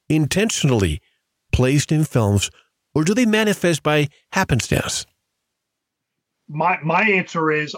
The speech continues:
Speaker 2: I believe in most instances they are intentionally placed.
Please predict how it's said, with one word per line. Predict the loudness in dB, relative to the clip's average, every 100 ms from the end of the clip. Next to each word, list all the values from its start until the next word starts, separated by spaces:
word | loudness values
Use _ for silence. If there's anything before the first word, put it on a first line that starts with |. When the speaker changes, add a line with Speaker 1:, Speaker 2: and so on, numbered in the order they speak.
| -2
Speaker 2:
I | 0
believe | 0 -2 -2 -2 -4
in | -10 -4
most | 0 0 0 0
instances | 0 0 -4 -6 -6 0
they | 0
are | 2
intentionally | -2 -2 -2 -2 -2 -2 -2
placed. | 0 0 0 -6